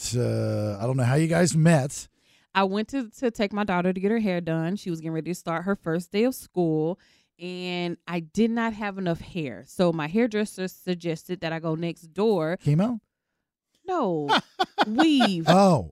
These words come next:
Speaker 1: oh. I thought you were
Speaker 2: Okay.
Speaker 1: losing your hair.
Speaker 2: No. My daughter needed some more weave. So my hairdresser suggested that I go next door because there was a weave shop. And I'm like, "I didn't know it was a weave shop." So I go in there.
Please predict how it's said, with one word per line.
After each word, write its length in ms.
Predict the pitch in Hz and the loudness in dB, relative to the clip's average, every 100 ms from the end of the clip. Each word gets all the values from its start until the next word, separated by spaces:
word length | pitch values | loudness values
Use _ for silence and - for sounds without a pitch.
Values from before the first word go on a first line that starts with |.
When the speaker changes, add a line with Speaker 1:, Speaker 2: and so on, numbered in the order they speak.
| - | -6
Speaker 1:
oh. 240 | 135 95 73 | -4 -4 0
I 40 | |
thought 100 | - | 2
you 60 | 143 | 4
were 40 | |
Speaker 2:
Okay. 160 | - 120 | 4 4
Speaker 1:
losing 260 | 139 117 | 2 2
your 100 | 104 | -2
hair. 280 | 90 156 - | 0 0 -2
Speaker 2:
No. 540 | 208 220 196 147 151 160 | 0 2 2 -2 -6 -10
My 260 | 170 160 170 | -10 -10 -10
daughter 360 | 170 175 214 | -4 -2 0
needed 260 | 214 220 208 | 0 0 0
some 160 | 226 | 0
more 180 | 208 208 | 2 4
weave. 580 | 208 233 226 160 160 185 _ _ - | 4 2 0 -4 -10 -14 _ _ -2
So 180 | 202 196 | 2 2
my 160 | 185 196 | 0 0
hairdresser 420 | 220 190 196 196 | 0 0 -4 -6
suggested 420 | 202 180 185 202 | -8 -8 -8 -6
that 120 | 190 | -6
I 60 | 185 | -4
go 160 | 185 185 | -4 -4
next 360 | 175 - - | -6 -16 -6
door 240 | 220 254 196 | -2 0 0
because 300 | 185 190 160 | -2 -4 -2
there 100 | 165 | -2
was 140 | 175 | 0
a 20 | |
weave 280 | 233 302 269 | 0 0 0
shop. 260 | - 147 - | -2 -12 -12
And 100 | 151 | -8
I'm 120 | 170 | -6
like, 200 | 165 151 - | -6 -10 -10
"I 40 | |
didn't 140 | 302 175 | -4 -2
know 100 | 143 | -2
it 20 | |
was 120 | 139 | -4
a 20 | |
weave 180 | 143 143 | -4 -4
shop." 200 | - 143 | -6 -10
So 100 | - | -4
I 100 | 220 | -4
go 280 | 240 208 190 | 0 0 2
in 180 | 196 208 | 0 -2
there. 280 | 165 151 | -4 -6